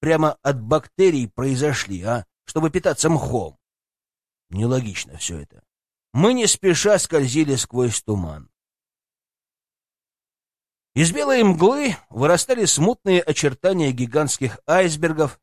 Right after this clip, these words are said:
медленно дрейфующих по морю Кракена — влекомые течением на север. Где-то там они натыкались на ледяную стену и медленно погибали в теплых водах на кладбище айсбергов.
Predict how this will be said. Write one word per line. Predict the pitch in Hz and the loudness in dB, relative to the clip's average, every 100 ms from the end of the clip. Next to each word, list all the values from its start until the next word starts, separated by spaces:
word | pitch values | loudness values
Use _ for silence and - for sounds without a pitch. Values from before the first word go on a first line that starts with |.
| - | -6
медленно | 110 143 156 131 127 110 _ | 0 0 0 -2 -2 -4 _
дрейфующих | 110 110 101 - 123 113 110 101 | -6 -4 -6 -6 -4 -4 -6 -8
по | - | -8
морю | 95 107 101 | -4 -2 -4
Кракена — | - 104 147 135 127 110 - _ _ _ _ - | -6 -2 -2 0 -4 -4 -10 _ _ _ _ -2
влекомые | 135 180 285 262 226 | 0 2 0 0 0
течением | 190 165 208 202 175 151 | -2 -4 -2 0 2 4
на | 151 | 2
север. | 123 - 117 92 73 _ _ _ - | 0 -2 -2 -4 -10 _ _ _ -6
Где-то | 135 196 254 180 | -4 -2 0 0
там | - 214 196 | 2 2 2
они | 151 170 | 0 2
натыкались | 175 151 147 170 160 131 | 2 2 0 0 0 0
на | 139 | 0
ледяную | 139 143 156 135 | 0 0 0 0
стену | - - 196 208 180 | -2 -4 -2 2 2
и | 139 135 117 | 2 0 0
медленно | 113 151 196 185 160 139 | 0 2 2 0 -4 -4
погибали | - 117 98 101 147 135 | -4 -8 -6 -2 0 0
в | 113 | -4
теплых | - 156 151 117 101 | -2 -4 -2 -6 -8
водах | 95 120 113 98 | -6 -4 -4 -8
на | 101 | -10
кладбище | 92 107 104 101 - 101 - | -8 -8 -8 -8 -8 -10 -10
айсбергов. | 104 104 90 82 87 82 - | -10 -8 -10 -12 -16 -16 -20